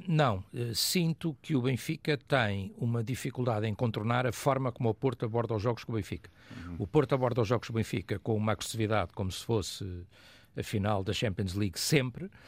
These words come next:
Speaker 1: eh, utilizando tudo aquilo que nós sabemos que o Porto faz, ou seja, muito duro, muito, muito aguerrido, muito combativo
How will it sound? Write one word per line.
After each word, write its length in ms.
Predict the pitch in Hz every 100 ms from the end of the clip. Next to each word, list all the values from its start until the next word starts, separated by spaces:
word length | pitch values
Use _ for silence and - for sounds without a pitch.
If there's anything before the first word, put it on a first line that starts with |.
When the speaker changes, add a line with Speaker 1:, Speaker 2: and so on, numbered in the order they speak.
| - - - -
Speaker 1:
eh, 320 | 156 139 135 -
utilizando 720 | 151 139 139 113 147 131 113
tudo 240 | 98 151 127
aquilo 240 | 113 139
que 80 | 113
nós 140 | 123
sabemos 320 | - 117 107
que 80 | -
o 40 | 110
Porto 800 | 113 98 - 101 92 90 90 85
faz, 500 | - 113 104 143 139
ou 80 | 90
seja, 340 | - 87 95
muito 560 | 95 90 104 135 120 120
duro, 460 | 113 123 120 117
muito, 560 | 113 123 110 120 110 107 - - -
muito 240 | 123 131 135
aguerrido, 520 | 117 107 143 135 117
muito 240 | 139 156
combativo 720 | - 123 131 - 147 123 107